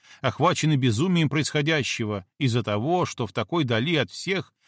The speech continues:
они могли делать все, что угодно. «Мне жаль», говорит Денора ребру оленя у себя под рукой и закрывает глаза.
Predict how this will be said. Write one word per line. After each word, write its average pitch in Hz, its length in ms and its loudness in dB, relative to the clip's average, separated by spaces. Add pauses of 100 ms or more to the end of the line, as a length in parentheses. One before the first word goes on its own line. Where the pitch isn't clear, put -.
(180)
они 190 220 2
могли 196 320 2
делать 165 320 4
все, 175 380 -2
что - 220 -6
угодно. 131 540 -8 (1400)
«Мне 165 340 2
жаль», 123 560 2 (280)
говорит 127 380 2
Денора 147 460 2
ребру 131 360 2
оленя 135 520 2 (220)
у 135 80 -2
себя 131 300 0
под 117 180 -4
рукой 101 460 -8 (140)
и 214 280 -4 (380)
закрывает 117 680 0
глаза. 90 480 -10